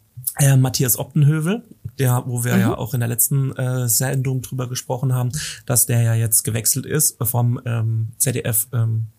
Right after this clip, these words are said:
Speaker 1: Sportstu-, nee, Sportschau, Sportstudio.
Speaker 2: Mhm.
Speaker 1: Äh, aktuelles Sportstudio, so rum hieß es,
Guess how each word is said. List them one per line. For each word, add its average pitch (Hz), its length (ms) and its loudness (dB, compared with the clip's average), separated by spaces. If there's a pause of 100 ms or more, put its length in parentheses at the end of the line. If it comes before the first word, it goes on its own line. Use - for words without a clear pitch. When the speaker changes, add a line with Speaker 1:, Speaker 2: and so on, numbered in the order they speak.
(160)
Speaker 1:
Sportstu-, - 720 -2
nee, 127 140 2
Sportschau, 156 540 -2
Sportstudio. 156 680 -4 (380)
Speaker 2:
Mhm. 180 200 2 (200)
Speaker 1:
Äh, 107 100 -10 (280)
aktuelles - 340 -2
Sportstudio, 143 580 -4
so 123 120 -4
rum 135 140 0
hieß 143 160 0
es, 143 100 -6